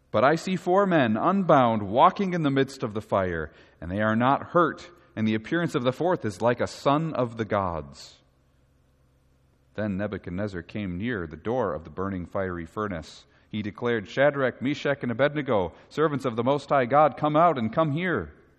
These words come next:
Then Shadrach, Meshach, and Abednego came out from the fire. And the satraps, the prefects,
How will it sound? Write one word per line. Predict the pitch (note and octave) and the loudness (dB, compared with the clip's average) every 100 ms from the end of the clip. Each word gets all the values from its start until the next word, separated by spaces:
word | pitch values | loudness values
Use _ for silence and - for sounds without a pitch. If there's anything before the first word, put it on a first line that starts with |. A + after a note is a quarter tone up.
| _ _ _ _ _ _ _ _ _ _ | _ _ _ _ _ _ _ _ _ _
Then | G2 G2 | -8 -6
Shadrach, | - A#2+ A#2 A#2+ B2 | -2 -2 0 -2 -2
Meshach, | G2 A2 - B2 B2 | -6 -6 -4 -4 -4
and | A2 | -8
Abednego | G#2 G#2 G#2 G#2 G#2+ A2+ | -4 -2 -2 -2 -4 -4
came | A2 A2 | -6 -4
out | G2 G#2 | -4 -4
from | - G2 | -6 -8
the | G#2 | -6
fire. | - D#2 C#2+ C2+ _ _ _ _ _ _ _ - | -6 -6 -8 -16 _ _ _ _ _ _ _ -8
And | G2 | -4
the | F#2+ | -4
satraps, | - C3 C3+ C3+ C3 C3+ - - | -4 -6 -2 0 0 -2 -12 -18
the | - | -14
prefects, | - B2+ - C3+ C3+ - - | -8 -6 -2 -4 -4 -16 -20